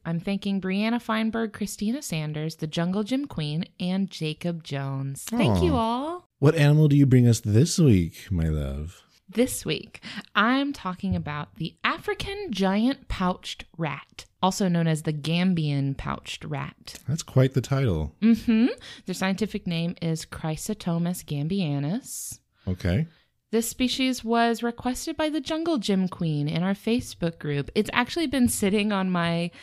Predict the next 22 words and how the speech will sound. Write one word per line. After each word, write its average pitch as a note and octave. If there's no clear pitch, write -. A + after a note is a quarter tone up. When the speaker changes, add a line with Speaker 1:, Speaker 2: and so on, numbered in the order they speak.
Speaker 1:
list F3
of F3
animals E3+
that E3
I've D#3
wanted D#3+
to E3+
talk E3+
about E3+
since, D#3+
like, D#3+
before D#3+
we D#3
actually D#3
even D3+
recorded D3+
our D3+
first D3+
episode A3
when F3
I E3+
started F3